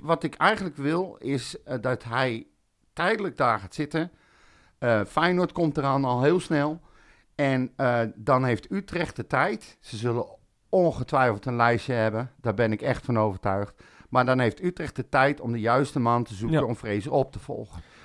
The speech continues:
Speaker 1: Dan moet je maar even je verlies pakken. Ehm, we zullen niet degraderen. Eh, die plek waar we nu staan, rond die plek,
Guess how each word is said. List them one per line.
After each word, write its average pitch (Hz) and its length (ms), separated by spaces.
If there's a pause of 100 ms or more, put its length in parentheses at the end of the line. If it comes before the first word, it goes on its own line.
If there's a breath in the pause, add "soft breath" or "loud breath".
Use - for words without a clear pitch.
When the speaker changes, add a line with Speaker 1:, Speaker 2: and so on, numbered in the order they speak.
Speaker 1:
Dan 143 180
moet 175 180
je 180 80
maar 156 160
even 151 260
je 139 100
verlies 139 340
pakken. 135 420 (420 loud breath)
Ehm, 123 420 (540)
we 131 140
zullen 127 280
niet 156 140
degraderen. 139 840 (360 soft breath)
Eh, 120 260 (100)
die 117 260
plek 147 340
waar 135 220
we 127 60
nu 139 140
staan, 127 420
rond 139 220
die 123 100
plek, 135 400